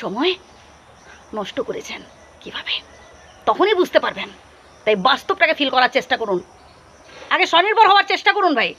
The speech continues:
এই যে আপনার মূল্যবান সময় আপনি অযথা এর পেছন ওর পেছন ঘুরে সময় নষ্ট করছেন, আলস্যে দিন কাটাচ্ছেন, চার দেওয়ালের মধ্যে নিজেকে অতীতের স্মৃতিগুলো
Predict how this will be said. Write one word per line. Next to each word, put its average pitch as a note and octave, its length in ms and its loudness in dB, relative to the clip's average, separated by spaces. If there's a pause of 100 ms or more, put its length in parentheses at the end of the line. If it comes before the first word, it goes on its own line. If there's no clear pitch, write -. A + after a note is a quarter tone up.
(1300)
এই G4+ 140 2
যে G#4 100 4
আপনার F#4 220 2
মূল্যবান F4 400 2
সময় D#4 220 4
আপনি C#4+ 140 0 (680)
অযথা C4 320 -4 (240)
এর B3+ 120 -4
পেছন B3+ 240 -14
ওর - 120 -12
পেছন C#4 220 -10
ঘুরে C4+ 200 -8
সময় D4 200 -4
নষ্ট - 160 -12 (100)
করছেন, F#3+ 280 -10 (880)
আলস্যে F#4 340 -2
দিন D4 140 0
কাটাচ্ছেন, - 400 -8 (140)
চার D#4 200 0
দেওয়ালের E4 260 -4
মধ্যে D#4+ 200 -6
নিজেকে C#4+ 240 -2 (800)
অতীতের C#4+ 360 -6
স্মৃতিগুলো C#4 340 0